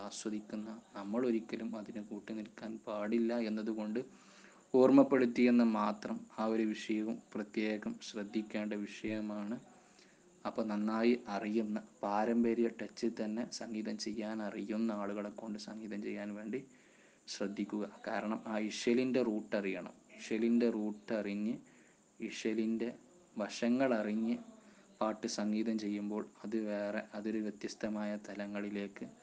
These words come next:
നമ്മുടെ തനിമ നിലനിർത്തിക്കൊണ്ട് തന്നെ ആ പാട്ടിനെ നമുക്ക് എന്ത് ചെയ്യാൻ പറ്റും, ആസ്വദിക്കാൻ കഴിയും. അപ്പോൾ അത്തരം വിഷയങ്ങൾ മത്സരാർത്ഥികൾ പ്രത്യേകം ശ്രദ്ധിക്കണം. പിന്നെ നേരത്തെ പറഞ്ഞതുപോലെ തന്നെ അഞ്ച് മിനിറ്റ്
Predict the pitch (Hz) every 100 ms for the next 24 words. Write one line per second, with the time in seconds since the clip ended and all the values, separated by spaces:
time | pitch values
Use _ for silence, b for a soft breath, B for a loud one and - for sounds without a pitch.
0 | B B B - 117 113 113 107 107 113
1 | 123 113 113 113 - 107 104 104 104 98
2 | 98 107 - - - 110 104 107 101 104
3 | 101 101 101 101 104 101 101 98 - -
4 | - 95 - 104 104 - 104 104 - 95
5 | - _ b b b b b _ 110 117
6 | 107 101 117 120 110 - 107 107 113 117
7 | 110 101 - 104 101 107 107 110 98 104
8 | 104 110 - 101 - - - 101 120 175
9 | - _ _ _ _ _ _ - - 170
10 | 156 143 120 110 110 107 110 107 101 101
11 | 107 101 104 101 107 98 101 117 b b
12 | b b b 113 120 127 123 113 104 123